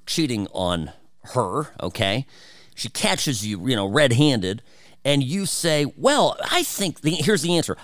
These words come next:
"I think fidelity's important. And if you'll recall, uh, we weren't married in twenty nineteen. And, um, yeah, that's all I'm gonna say about this."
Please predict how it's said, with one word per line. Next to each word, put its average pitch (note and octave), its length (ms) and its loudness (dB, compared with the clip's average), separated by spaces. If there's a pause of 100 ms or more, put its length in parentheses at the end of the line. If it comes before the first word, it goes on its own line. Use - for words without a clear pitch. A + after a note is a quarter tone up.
"I F4+ 160 0
think E3 260 -4
fidelity's A#2+ 760 0
important. E3 720 -2 (280)
And G3 120 2
if A3 160 0
you'll A#3 160 2
recall, G3 720 4 (280)
uh, E3+ 240 2 (120)
we G#3 160 2
weren't G#3 320 2
married G#3 440 2
in C3+ 120 4
twenty B2+ 320 2
nineteen. G#2 600 0 (340)
And, E3+ 300 0 (100)
um, D#3 380 4 (320)
yeah, C#4+ 260 2
that's - 240 2
all F3+ 100 6
I'm F#3 100 6
gonna F#3 140 4
say G3+ 200 0
about A#2 320 2
this." - 320 -8